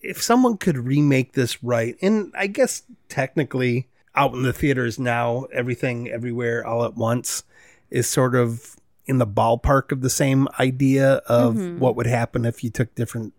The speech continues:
Speaker 1: paths in life.
Speaker 2: Mm-hmm.
Speaker 1: And that's an idea that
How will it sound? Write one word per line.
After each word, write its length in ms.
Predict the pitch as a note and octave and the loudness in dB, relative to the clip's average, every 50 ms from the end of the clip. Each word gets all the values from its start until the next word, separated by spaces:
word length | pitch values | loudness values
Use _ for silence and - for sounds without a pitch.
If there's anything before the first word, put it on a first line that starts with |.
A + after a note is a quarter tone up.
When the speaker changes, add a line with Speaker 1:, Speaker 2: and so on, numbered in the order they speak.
| _ | _
Speaker 1:
paths 460 | - - A2+ G#2 A2+ - - - - - - - | -4 -2 -2 -2 -2 -4 -4 -4 -4 -4 -4 -2
in 160 | C3 B2 A#2+ | 0 0 2
life. 480 | A#2 A#2+ A#2 B2 C3 B2+ - - - | 2 2 2 2 2 0 -2 -6 -12
Speaker 2:
Mm-hmm. 460 | - A3 G#3+ G#3+ G#3+ G#3 F#3+ F#3 F#3 G3 - - | -10 -8 -6 -6 -6 -6 -6 -8 -8 -8 -4 -2
Speaker 1:
And 220 | C#3 C#3 C3 B2+ | 0 0 0 2
that's 540 | D#3 D#3+ E3+ F3 - - - - - - - _ _ - | 2 2 2 2 0 -4 -4 -4 -6 -8 -10 _ _ -2
an 140 | C3+ C#3 D3 | -2 -2 0
idea 540 | - B2 C3+ C3+ B2 A#2 C3 B2+ C3 B2+ B2 | 0 0 -2 -2 0 2 2 4 4 4 2
that 240 | A2+ B2 A#2 A#2 | 2 2 0 0